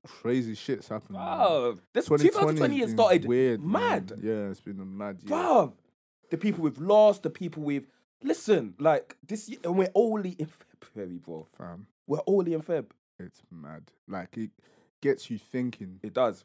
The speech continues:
Speaker 1: It gets you
Speaker 2: It
Speaker 1: thinking,
Speaker 2: does.
Speaker 1: like, you've gotta take your opportunity.
Speaker 2: Every single
Speaker 1: Gotta live every
Speaker 2: opportunity,
Speaker 1: day.
Speaker 2: bro. You gotta live your life. You gotta remove all doubts from your head and just literally go for what you wanna go for, because I've never seen, I've never seen a year start the way it has,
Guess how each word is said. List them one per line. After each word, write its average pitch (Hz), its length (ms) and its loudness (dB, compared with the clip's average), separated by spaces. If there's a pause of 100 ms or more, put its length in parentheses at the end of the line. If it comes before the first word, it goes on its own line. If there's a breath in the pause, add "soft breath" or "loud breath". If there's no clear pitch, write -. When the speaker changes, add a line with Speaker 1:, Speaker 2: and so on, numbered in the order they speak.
Speaker 1:
It 104 100 -14
gets 101 220 -8
you 104 40 -10
Speaker 2:
It 101 60 -18
Speaker 1:
thinking, 107 180 -8
Speaker 2:
does. 110 220 -4
Speaker 1:
like, 76 180 -14 (360)
you've 98 180 -16
gotta - 240 -8
take - 580 -14 (300)
your 92 160 -10
opportunity. 90 520 -14
Speaker 2:
Every 127 540 2
single 117 600 -8
Speaker 1:
Gotta 98 100 -8
live 98 180 -6
every 95 120 -8
Speaker 2:
opportunity, 98 380 -8
Speaker 1:
day. 85 40 -10
Speaker 2:
bro. 92 140 -10
You 98 100 -8
gotta 92 200 -8
live 110 300 -6
your 107 140 -4
life. 104 420 -4
You 101 80 -14
gotta 95 360 -4 (880 soft breath)
remove 123 400 -2
all 123 100 -4 (140)
doubts 120 360 0
from 117 200 -6
your 113 120 -2
head 113 340 -4
and 107 120 -6
just 107 320 -10
literally 120 400 -8
go 113 240 -4
for 107 180 -10
what 101 140 -8
you 101 100 -10
wanna 98 200 -12
go 117 240 -4
for, 104 200 -12
because 95 600 -14 (560)
I've 127 160 -8
never 127 340 -2
seen, 120 400 -10
I've 110 100 -8
never 123 320 -4
seen 117 240 -8
a 107 40 -4
year 107 220 -4
start - 280 -10
the 98 80 -12
way 98 200 -10
it 90 140 -14
has, 95 280 -16